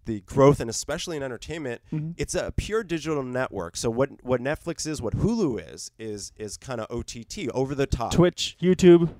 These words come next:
Speaker 1: Twitch, ca-, Twitch is, is, they're doing their own original content, but it's like, it's like, uh, Pluto is O T T, you know, like,
Speaker 2: That,
Speaker 1: uh,
Speaker 2: yeah,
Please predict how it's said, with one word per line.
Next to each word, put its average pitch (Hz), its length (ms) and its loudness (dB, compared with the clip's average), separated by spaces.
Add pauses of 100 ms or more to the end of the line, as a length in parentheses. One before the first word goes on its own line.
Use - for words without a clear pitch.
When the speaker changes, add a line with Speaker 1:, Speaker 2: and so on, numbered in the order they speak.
(140)
Speaker 1:
Twitch, 165 340 -2
ca-, 185 320 -10
Twitch 220 300 0
is, 202 320 0
is, 151 320 -6 (100)
they're 156 140 0
doing 180 260 0
their 160 140 -2
own 147 160 0
original 135 280 -4
content, 147 320 -8
but 196 120 -4
it's - 120 -8
like, - 380 -6
it's - 180 -4
like, 185 240 -2
uh, 147 500 4 (360)
Pluto 170 460 4
is 113 120 0
O 107 120 0
T 104 240 -8
T, 107 220 -8
you 87 260 -8
know, 117 260 -2
like, 113 220 -2
Speaker 2:
That, 151 180 4
Speaker 1:
uh, 113 200 2
Speaker 2:
yeah, 135 440 -2